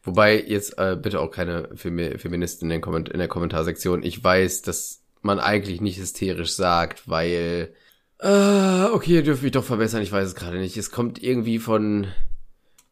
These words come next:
boah, nee, Digga, keine Ahnung. Es ist auf jeden Fall auf irgendeinen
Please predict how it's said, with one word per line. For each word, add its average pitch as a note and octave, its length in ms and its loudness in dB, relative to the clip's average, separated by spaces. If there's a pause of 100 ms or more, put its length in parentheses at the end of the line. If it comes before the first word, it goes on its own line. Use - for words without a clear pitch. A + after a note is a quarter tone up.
(200)
boah, F#2 160 2
nee, E2+ 160 2
Digga, F2+ 240 2
keine G2 360 -2
Ahnung. E2+ 260 0
Es G#2+ 140 -2
ist A#2+ 120 0
auf A#2 140 4
jeden C3+ 180 6
Fall B2+ 180 4
auf A2+ 240 2
irgendeinen C#3+ 840 4